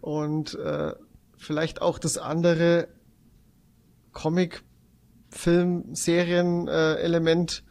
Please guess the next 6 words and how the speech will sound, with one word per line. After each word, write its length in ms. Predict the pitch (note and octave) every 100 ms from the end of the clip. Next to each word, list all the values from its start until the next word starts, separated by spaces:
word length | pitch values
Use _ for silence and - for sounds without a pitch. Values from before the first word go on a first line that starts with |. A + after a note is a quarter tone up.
| - - - - - _
äh, 260 | - D3+ D3 - _ _
zerreißen, 720 | - D#3 C3 C3 E3+ E3 F3
während 280 | D#3 D#3 D#3+
das 140 | D#3 -
andere 400 | D3 D#3 D3+ D3+
feiern. 520 | - C3 A#2 B2